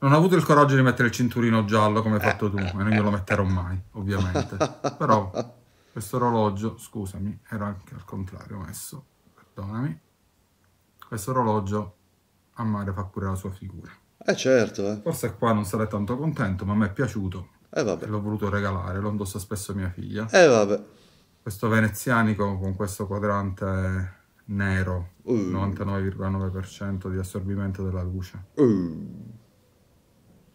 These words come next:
Speaker 1: Ok. Regalo di mia figlia, anzi per mia figlia, per i suoi diciotto anni e per il diploma.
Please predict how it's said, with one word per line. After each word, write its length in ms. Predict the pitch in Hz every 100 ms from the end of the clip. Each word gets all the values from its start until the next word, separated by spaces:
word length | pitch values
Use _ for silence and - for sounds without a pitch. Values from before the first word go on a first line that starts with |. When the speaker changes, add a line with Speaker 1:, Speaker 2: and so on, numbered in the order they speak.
| _ _ _ _
Speaker 1:
Ok. 260 | - - 95 - _ _ _ _ _ _ _ _ _ _ _ _ -
Regalo 360 | 113 123 127
di 80 | 120
mia 160 | 131 139
figlia, 500 | 175 175 165 160 -
anzi 380 | 113 107 - 101
per 200 | - 127
mia 180 | 110 107
figlia, 540 | 104 104 104 113 135 131
per 100 | 127
i 60 | 113
suoi 200 | 117 110
diciotto 440 | 110 117 110 120
anni 480 | 107 107 104 104 104 -
e 120 | 120
per 260 | - 107 98
il 340 | 104 98 95 95
diploma. 680 | 98 101 95 101 131 135